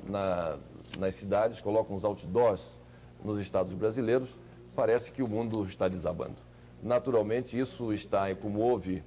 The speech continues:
é, uma interpelação a nível judicial, eu estou lá com o meu advogado, que vai responder e demonstrar item por item de onde está vindo o recurso,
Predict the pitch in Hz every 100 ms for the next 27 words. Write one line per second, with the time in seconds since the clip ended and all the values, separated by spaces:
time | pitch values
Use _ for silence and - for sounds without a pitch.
0 | - - 95 92 92 95 92 85 95 95
1 | - 101 90 - 90 92 92 104 85 85
2 | - - - 80 95 98 - 110 147 -
3 | - - - - 113 - 143 110 117 -
4 | 101 120 156 185 127 147 - 160 113 110
5 | 104 123 - 160 143 160 175 185 165 135
6 | - 156 151 139 - - - - - -
7 | - 240 214 - 165 160 156 131 - 85
8 | - - - - - 98 139 135 113 120
9 | 104 101 123 104 98 92 131 123 -